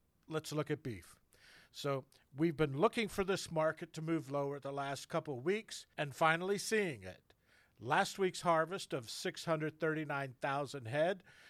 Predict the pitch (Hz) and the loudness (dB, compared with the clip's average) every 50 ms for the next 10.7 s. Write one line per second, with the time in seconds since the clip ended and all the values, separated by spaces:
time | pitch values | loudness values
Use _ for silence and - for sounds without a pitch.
0 | - _ - 185 175 - - - - 262 269 254 262 262 - 208 180 175 147 165 | -20 _ -4 -4 -2 -2 -2 -2 2 4 6 6 6 6 4 2 2 4 6 6
1 | 160 147 143 147 156 160 147 - - 170 156 151 147 - - 165 160 156 156 147 | 6 6 4 2 0 -2 -4 -6 -6 -4 -4 -4 -6 -2 4 4 6 6 4 2
2 | 143 135 143 139 - - - - 175 - - - 160 151 135 131 123 - - 147 | 0 -2 -6 -8 -8 -8 -6 -6 -6 -6 -4 -4 -4 -2 -2 -4 -6 -4 -2 -2
3 | 139 135 127 113 - - 196 233 240 - - 165 135 127 131 120 120 123 117 107 | -2 -2 -6 -8 -6 -2 -2 -2 -2 -2 -2 -2 -2 -2 -4 -6 -8 -12 -10 -6
4 | 123 127 120 127 127 - _ _ - 254 247 220 202 - - 226 233 240 240 226 | -6 -4 -4 -6 -6 -10 _ _ 2 4 4 4 2 0 0 0 0 0 0 -2
5 | 202 185 185 185 196 202 202 202 196 160 180 196 190 180 147 147 147 147 147 147 | 0 0 2 2 4 2 2 0 0 0 -4 -4 -2 0 0 0 0 0 -2 -2
6 | 143 151 151 160 147 139 135 117 143 160 180 196 196 196 170 180 175 - - - | -4 -4 -2 -2 -2 -2 -4 0 4 4 4 6 4 2 0 -2 -4 -4 0 2
7 | 185 160 151 151 151 147 - - - 180 180 170 180 143 143 139 135 139 143 147 | 4 4 4 4 2 -2 -4 -6 -4 -4 -2 -2 -2 -2 -2 -2 -2 -2 -4 -6
8 | 151 - - 175 160 143 - 123 113 147 165 180 208 202 185 170 139 - 143 151 | -8 -8 -4 -2 -2 -2 -2 -4 0 2 2 2 2 0 0 -2 0 0 0 0
9 | 196 - - - - 143 131 143 151 165 156 214 240 240 202 123 104 - - - | 0 -2 -4 -4 0 2 2 2 2 0 2 2 4 4 4 2 0 -8 -14 -16
10 | - - _ - - - 185 185 208 - - - - | -16 -16 _ -8 0 6 6 6 6 4 -4 -12 -12